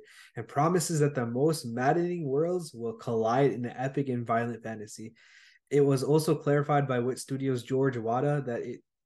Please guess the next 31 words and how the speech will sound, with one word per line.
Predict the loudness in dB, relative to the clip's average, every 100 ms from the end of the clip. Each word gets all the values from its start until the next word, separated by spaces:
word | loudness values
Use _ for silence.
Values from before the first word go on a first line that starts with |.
| _
if | 2 2 2
successful, | -4 -4 0 -2 0 2 2 2 0
other | 4 4
D | 4 -4
C | -8
projects | -4 -2 0 -4 -10
will | -10
come | -8 -8 -6
in |
the | -8
future. | -10 -12 -8 -8 -10 _ _ _ _ _ _
So | 0 4 4 4 0 -14 _ _ _ _ _ _
that's | 0 2
actually | 2 0 -2
straight | -2 0 0
up | -2
fire, | -2 0 0
because | -2 -6 -8 -8
I | 0
don't | 4 4
know |
if | 2
you've | 0
seen | -2
the | -6
trailer | -2 -2 0 0
or | -2
some | -4 -6
of | -6
the, | -6
um, | -4 -6